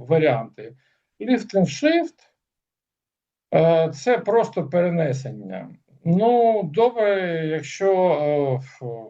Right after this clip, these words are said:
у клієнта, е, застосунки його, е, вже готові до Хмари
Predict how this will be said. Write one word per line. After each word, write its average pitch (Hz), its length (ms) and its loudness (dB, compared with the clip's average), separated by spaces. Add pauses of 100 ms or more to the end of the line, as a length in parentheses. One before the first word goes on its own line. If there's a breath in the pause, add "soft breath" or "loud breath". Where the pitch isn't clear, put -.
у 143 100 -6
клієнта, 165 760 0 (680 soft breath)
е, - 40 -20 (220)
застосунки 160 800 -4
його, 165 760 2
е, 135 220 -2
вже 156 180 0
готові 135 460 0
до 131 140 -6
Хмари 214 520 0